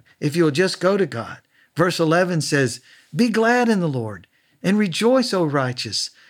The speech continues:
and shout for joy, all you upright in heart." Did you catch those words?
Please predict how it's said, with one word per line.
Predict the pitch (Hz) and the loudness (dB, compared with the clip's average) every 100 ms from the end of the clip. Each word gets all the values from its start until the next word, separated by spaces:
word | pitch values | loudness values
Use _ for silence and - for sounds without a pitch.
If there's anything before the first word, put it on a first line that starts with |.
| _ 160 | _ -4
and | 185 | -2
shout | - - 190 220 220 - - _ _ | -2 -4 -2 0 0 -4 -12 _ _
for | - 175 | -2 -2
joy, | 135 220 240 143 95 - _ _ - | 2 0 0 -4 -8 -18 _ _ -2
all | 170 | 0
you | 170 160 151 | 2 2 2
upright | 151 151 131 127 | 0 0 0 0
in | 120 | 0
heart." | 117 127 104 - _ _ _ _ - | -2 -2 -4 -8 _ _ _ _ -4
Did | 160 | 2
you | 277 | 2
catch | 277 202 214 - | 0 -4 -6 -2
those | 170 151 123 | 0 0 -2
words? | 131 160 175 - | 0 0 -2 -8